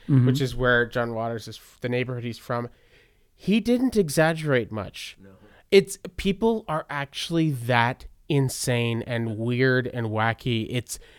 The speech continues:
Speaker 2: I, some of the strangest things I've ever witnessed in my life were in that neighborhood. Like, you could see, like, a person walking down the street with, like, one arm, <coughs> you know, yelling, "Ah," in, like, a wife beater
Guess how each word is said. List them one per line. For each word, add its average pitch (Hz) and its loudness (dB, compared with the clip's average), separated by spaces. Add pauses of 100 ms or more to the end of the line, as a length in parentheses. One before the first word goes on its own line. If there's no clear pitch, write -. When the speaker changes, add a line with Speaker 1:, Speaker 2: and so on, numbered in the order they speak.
(100)
Speaker 2:
I, 139 2 (460)
some 185 0
of 185 4
the 170 -2
strangest 180 0
things 156 2
I've 123 -2
ever 127 0
witnessed 120 -6
in 120 -8
my 113 -6
life 104 -8
were 113 -8
in 107 -6
that 101 -6
neighborhood. 101 -14 (280)
Like, 135 0
you 156 4
could 156 2
see, 143 0 (320)
like, 131 -6
a 123 -4
person 147 0 (420)
walking 131 -2
down 135 6
the 131 0
street 123 -4 (460)
with, 123 -6
like, 117 -8
one 139 -2
arm, 117 -2 (180)
<coughs> 196 2
you 131 0
know, 120 2
yelling, 135 0
"Ah," 139 -6
in, 143 -2
like, 139 0
a 139 -2
wife 135 -2
beater 123 -2